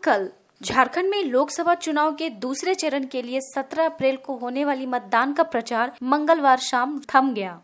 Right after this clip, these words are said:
झारखंड में लोकसभा चुनाव के दूसरे चरण के लिए सत्रह अप्रैल को होने वाली मतदान का प्रचार मंगलवार शाम चार बजे तक थम गया। झारखंड में दूसरे चरण में कुल छह सीटें रांची, खूंटी, हजारीबाग, गिरिडीह, जमशेदपुर और सिंहभूम के लिए वोटिंग होनी है।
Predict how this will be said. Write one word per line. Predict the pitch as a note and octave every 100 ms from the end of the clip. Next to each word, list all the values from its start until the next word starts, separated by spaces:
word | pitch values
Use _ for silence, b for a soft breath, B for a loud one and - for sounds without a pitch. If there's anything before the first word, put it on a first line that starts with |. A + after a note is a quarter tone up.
| -
झारखंड | B3 B3 E4+
में | F#4+
लोकसभा | E4 C#4 C#4+ - E4+
चुनाव | F4+ E4+ D4 D4+
के | D4+ D#4+ D#4 G3
दूसरे | C4+ D4 F#4
चरण | G#4 E4+ C4+ C4+
के | C#4
लिए | C4
सत्रह | D4+ - C4+ D#4 F4+
अप्रैल | F4+ D#4+
को | D#4 E4+
होने | C4 C4+ D#4
वाली | D4+ D4
मतदान | C4 B3 A#3 C4 D#4+
का | F4+
प्रचार | - B3 B3+ A#3+
मंगलवार | A3+ B3 C#4+ D#4+ C#4+
शाम | C4+ - B3 C#4
चार | C#4+ D4 C#4
बजे | B3+ A#3
तक | A#3+ D#4 - C4+
थम | A3
गया। | G3+ F#3+ F3 -
झारखंड | A#3 B3+ F#4 F#4
में | F#4+
दूसरे | B3+ C#4+ E4+ F#4
चरण | D#4+ D#4+ D#4
में | D#4
कुल | D#4 D4+
छह | - C4+
सीटें | D#4+ C#4+ C#4+ C#4 D4 G#3
रांची, | A#3 B3+ - D#4+
खूंटी, | D4 C#4 C4+ C#4+
हजारीबाग, | C#4 A#3 A#3 C4+ C#4 B3+
गिरिडीह, | G#3 A#3+ C4+ D4
जमशेदपुर | D4 A#3 A#3 C#4 C#4+ C4 C#4 -
और | A#3 A#3+
सिंहभूम | - - F4 C#4 C#4+ C4
के | B3+
लिए | A#3+ B3+ D#4+ C4+
वोटिंग | C4 C4+ D#4
होनी | F4+ C4+ A3
है। | G#3 F#3